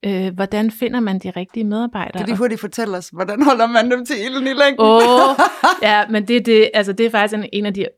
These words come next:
Speaker 1: andre virkelig vigtige pointer ved E A, det er, at det her er jo ikke et projekt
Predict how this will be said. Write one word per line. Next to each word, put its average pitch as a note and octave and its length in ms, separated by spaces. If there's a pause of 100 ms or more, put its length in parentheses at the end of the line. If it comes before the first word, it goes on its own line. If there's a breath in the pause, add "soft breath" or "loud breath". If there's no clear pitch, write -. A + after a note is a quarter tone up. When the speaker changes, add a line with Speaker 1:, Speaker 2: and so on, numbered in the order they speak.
(100)
Speaker 1:
andre G3 380 (100)
virkelig G3+ 300
vigtige F#3+ 320
pointer F#3+ 320
ved F3+ 160
E F#3 200
A, F3 180
det G3 80
er, F#3 60
at F3+ 160
det G3+ 120
her G3 140
er F#3 160
jo F#3 80
ikke F#3 180
et G3 140
projekt - 460